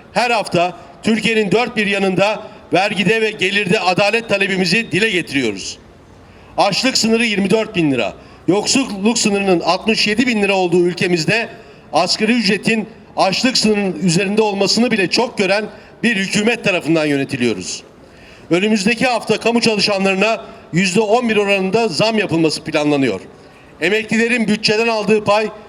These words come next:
yüzde dört nokta bire düşmüş durumda. Maliye Bakanımıza göre ise bu oranların artması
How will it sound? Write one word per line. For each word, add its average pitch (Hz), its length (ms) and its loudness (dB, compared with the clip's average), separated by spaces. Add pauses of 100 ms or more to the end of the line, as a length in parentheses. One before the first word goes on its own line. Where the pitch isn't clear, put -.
(140)
yüzde 196 360 0
dört 226 240 0
nokta 196 320 0
bire 208 200 0
düşmüş 165 380 0
durumda. 127 380 0 (460)
Maliye 208 380 2
Bakanımıza 214 480 0
göre 208 220 2
ise 214 300 -2 (400)
bu 240 160 4
oranların 202 380 0
artması 202 760 0